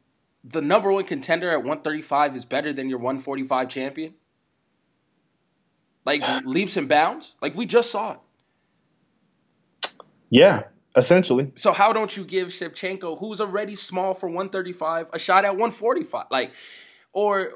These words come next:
Speaker 1: how do you not allow Amanda, who beat Shevchenko, to automatically move up?
Speaker 2: Well, see, the problem was Dana White saying that, um, Amanda Nunes needs to defend the title before she considers a, a, a fight at featherweight. She's already defended the title. She beat up Ronda Rousey.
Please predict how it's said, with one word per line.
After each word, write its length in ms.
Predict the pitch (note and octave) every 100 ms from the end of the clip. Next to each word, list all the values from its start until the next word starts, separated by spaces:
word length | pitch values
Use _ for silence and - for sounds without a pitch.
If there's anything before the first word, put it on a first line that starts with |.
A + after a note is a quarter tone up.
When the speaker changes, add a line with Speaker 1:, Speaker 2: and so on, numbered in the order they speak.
| -
Speaker 1:
how 140 | G3+
do 100 | G#3
you 80 | G#3
not 240 | G3 F#3+ F#3
allow 300 | F#3+ F3+ E3
Amanda, 540 | D#3 E3 G3+ E3+ D#3
who 180 | D3+ E3
beat 300 | B2 G3 A3+
Shevchenko, 680 | - D3+ - C3+ C3 C3 C3+
to 140 | -
automatically 640 | D3+ E3+ F3 F3 F3+ F3 D#3
move 240 | D3+ D#3+
up? 260 | F#3+ G#3+ - _ _ _ _ _ _ _ _ _ _ _
Speaker 2:
Well, 320 | - A3 G3 -
see, 180 | - A#3
the 100 | F3
problem 300 | - A3 F#3
was 180 | D3
Dana 240 | A2+ C#3 C#3
White 240 | A#2+ A#2
saying 460 | A2+ A#2 A2 G#2 G2+
that, 360 | G2+ F#2+ - - _ _ -
um, 460 | G#2 G2+ F#2+ E2+ -
Amanda 280 | A#2+ C3+ C#3
Nunes 320 | C3 B2 A#2
needs 180 | A#2+ G#2+
to 60 |
defend 300 | G2 A2 A2+
the 60 | A2
title 280 | A2 G#2+ G#2
before 200 | - G#2
she 100 | G#2
considers 520 | G2+ - G#2+ G2+ F#2+
a, 340 | F#2+ G#2 G2+ -
a, 100 | - - - _
a 100 | -
fight 220 | - A2 G2+
at 140 | F#2
featherweight. 480 | A2 G2+ F#2 E2 - _ _ _
She's 160 | - G#3
already 180 | A3+
defended 320 | G3 B3 G#3 B2
the 40 |
title. 300 | G#2 F2+ - _ _ _ _
She 100 | -
beat 140 | D#3 G3+
up 80 | F3+
Ronda 340 | D3+ F#3 F#3
Rousey. 380 | F#3 G3 -